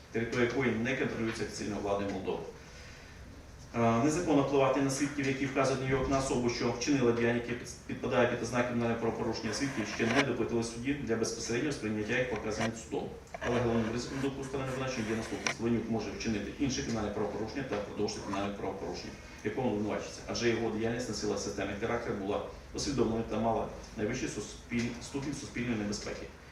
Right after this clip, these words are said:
Продовження цієї діяльності за умови доступності засобів мобільного зв'язку, що підтверджується його бажанням насильницької зміни повноважень на владу, захоплення влади в умовах воєнного стану, загрози і національної безпеки. Слободянюк може продовжити свою протиправну діяльність на території України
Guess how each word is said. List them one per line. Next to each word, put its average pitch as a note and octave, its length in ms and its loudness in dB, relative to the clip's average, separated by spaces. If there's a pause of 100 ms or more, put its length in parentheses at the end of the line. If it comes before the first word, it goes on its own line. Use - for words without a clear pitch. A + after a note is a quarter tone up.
(120)
Продовження C3+ 360 2
цієї A#2+ 200 -2
діяльності C3+ 320 2
за A#2 100 -2
умови A#2 240 2
доступності G#2+ 480 -4
засобів G#2 300 -2
мобільного G#2 300 -2
зв'язку, G#2 440 -2
що G#2 100 -6
підтверджується G2+ 480 -2
його G2+ 140 -2
бажанням C#3 380 0
насильницької G#2 500 -4
зміни A2 280 -2
повноважень G2+ 480 0
на F#2+ 60 -4
владу, A2+ 280 0
захоплення G#2 360 -4 (200)
влади A2+ 200 2
в G2+ 140 -2
умовах G#2 240 0
воєнного F#2 300 -2
стану, F2 160 -4 (100)
загрози G#2+ 320 -2
і G2 60 -2
національної G2 400 -4
безпеки. - 260 -6 (720)
Слободянюк D#3 500 4
може A#2+ 180 2
продовжити B2 420 2
свою - 200 -4
протиправну A#2 580 0
діяльність A#2 360 2
на A2 60 -2
території G#2+ 380 -2
України G#2+ 260 0